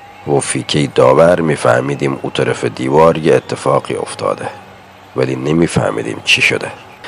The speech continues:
یه وقتی که داور صدای فیکش خیلی کشدار بید، غلی می‌گفت: "آفسایده، آفسایده."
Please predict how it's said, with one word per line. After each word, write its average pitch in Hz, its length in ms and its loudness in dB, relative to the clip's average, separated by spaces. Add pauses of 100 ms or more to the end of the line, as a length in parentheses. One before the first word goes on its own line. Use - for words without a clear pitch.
(180)
یه 98 120 6
وقتی 95 360 4
که 87 120 4
داور 82 520 6 (680)
صدای 82 360 2
فیکش 87 480 2
خیلی 76 520 2
کشدار - 720 2
بید، 90 360 2 (420)
غلی 69 340 4
می‌گفت: 76 360 0
"آفسایده، 78 500 0 (200)
آفسایده." 87 1000 2